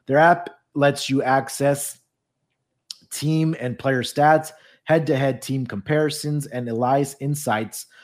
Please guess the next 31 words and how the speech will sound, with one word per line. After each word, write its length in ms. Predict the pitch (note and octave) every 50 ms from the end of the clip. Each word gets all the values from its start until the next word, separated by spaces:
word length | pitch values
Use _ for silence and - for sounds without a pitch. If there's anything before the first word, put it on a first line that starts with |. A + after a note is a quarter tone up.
| _ _ _ _
from 260 | - D#3+ E3 E3 D#3
the 100 | C#3+ C3+
Elias 400 | B2 B2 B2 A#2+ B2+ B2+ B2+ B2
Sports 540 | - - - - A#2 A#2+ A#2+ A2+ - - - _ _ _ _ _ _ -
Bureau 540 | B2+ B2 B2+ A#2+ A#2 A#2 A#2 A#2+ B2 A#2+ -
research 540 | G#2+ A#2 A#2 A#2+ - - G#2+ F#2 - - -
team. 400 | - - B2 A#2 G#2+ G2 F2+ - _ _ _ _ _ _ _ _ _ _
This 160 | C#3 C3 - -
app 260 | C#3 C#3+ D#3 D#3+ - C#3+
really 400 | C#3 D3 D3+ D#3 D#3+ D#3+ E3+ C3
is 220 | C3+ C#3+ B2 A#2
your 80 | B2 A#2+
one-stop 640 | A#2 B2 C3 C3+ C#3 - - - - B2 B2 B2 B2
source 480 | - - C#3+ C#3 D3+ D#3 C#3+ - - - _ _ _ _ _
for 120 | - B2 A2+
player 400 | - - - C3+ C3+ C3 B2 A#2
news 460 | A2+ B2+ C#3+ D#3 D#3 D#3 C#3+ D3 - -
and 300 | - B2+ C3+ C#3 C3+ C3+ -
league-validated 1000 | - A#2+ B2 C3 C3+ C3+ A#2+ B2 A2 B2 B2 B2+ C3 B2 B2 A#2+ A2+ A2+ G#2+ -
player 200 | - B2 A2+ G#2+
stats 440 | G2+ - - C3 C3 C3 C3 B2+ - -
and 280 | A#2 A#2 A#2+ A#2 A2+
team 420 | - - A2+ A2+ A2 G#2+ G2 F2 - _ _
records. 600 | G#2+ G#2+ G#2+ - - G2 F#2 F2+ D#2+ - - - _ _ _ _ _ _ _ _ _ _ _ _ _
So 160 | - A#2 G#2+
make 240 | A#2 D#3+ F#3 F#3+ F3+
sure 220 | - G3+ G3+ G3+
to 60 | F#3
use 300 | D#3+ D#3 E3+ F#3 F3 -
this 160 | - E3 D#3
Elias 500 | - D3 D3+ D3 D3 D3 C#3+ C#3+ - -